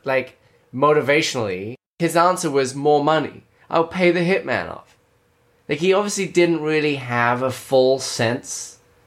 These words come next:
of what was happening.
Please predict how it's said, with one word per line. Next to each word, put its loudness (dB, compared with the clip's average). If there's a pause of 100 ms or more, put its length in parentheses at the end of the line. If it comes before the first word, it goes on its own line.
(480)
of 0 (840)
what -2
was 0
happening. -6